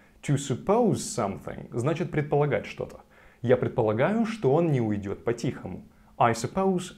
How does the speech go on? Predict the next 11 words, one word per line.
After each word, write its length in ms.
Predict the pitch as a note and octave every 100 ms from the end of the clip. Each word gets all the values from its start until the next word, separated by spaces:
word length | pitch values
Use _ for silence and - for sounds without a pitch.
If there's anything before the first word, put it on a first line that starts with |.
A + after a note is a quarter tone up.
| -
he 180 | - F3+
won't 460 | C3+ A2+ B2 C3
leave 320 | A2+ G#2+ G2+
quietly". 560 | - B2 G2+ - G2+ G2+ - _ _ _
to 220 | - B2+ G#2+
be 200 | D#3 D3+
supposed 680 | - A2 D3 C3+ A2+ -
to 160 | - G#2
do 200 | C3 G3
something 540 | G3+ A#2+ F#2+ - F#2+
значит 440 | - B2+ B2+ A#2+